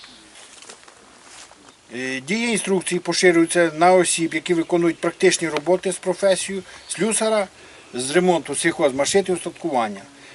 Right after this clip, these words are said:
Дальше, один і три. Професійна, е, практична підготовка учнів з професії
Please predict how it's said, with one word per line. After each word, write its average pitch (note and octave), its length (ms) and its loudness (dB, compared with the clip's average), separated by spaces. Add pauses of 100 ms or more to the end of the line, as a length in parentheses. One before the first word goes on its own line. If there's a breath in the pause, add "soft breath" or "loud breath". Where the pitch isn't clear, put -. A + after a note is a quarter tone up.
(140 loud breath)
Дальше, C#3 680 0 (120)
один F3 300 -2
і F3+ 40 -2
три. D#3 240 -6
Професійна, E3+ 800 -2 (680 loud breath)
е, A#2+ 400 -6 (220)
практична F3+ 460 2
підготовка E3+ 580 2
учнів E3 400 2
з - 40 -6
професії F#3 800 0